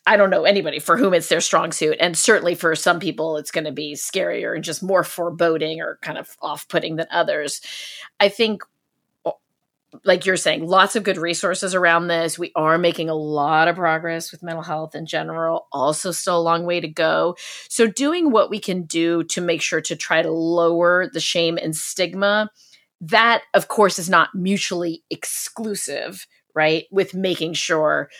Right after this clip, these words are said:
we're putting into place whatever parameters need to be there. So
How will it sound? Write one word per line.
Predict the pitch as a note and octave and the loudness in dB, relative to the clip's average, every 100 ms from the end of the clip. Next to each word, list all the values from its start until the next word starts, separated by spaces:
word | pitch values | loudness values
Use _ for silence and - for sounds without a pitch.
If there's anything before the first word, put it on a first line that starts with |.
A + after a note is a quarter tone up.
| _ | _
we're | F#3+ | -4
putting | - G3 F3+ | 0 0 0
into | F3 | -2
place | D#3+ E3+ E3 - - - - | -6 -2 -2 -2 -10 -14 -6
whatever | F3+ F3+ F3 E3 | 0 2 2 0
parameters | - D3+ E3 D#3+ D#3+ | -4 -6 -6 -8 -12
need | - E3 | -14 -14
to | |
be | - E3+ | -10 -8
there. | D#3 D3+ D#3 | -6 -8 -6
So | - D3+ C#3+ | -2 -2 -2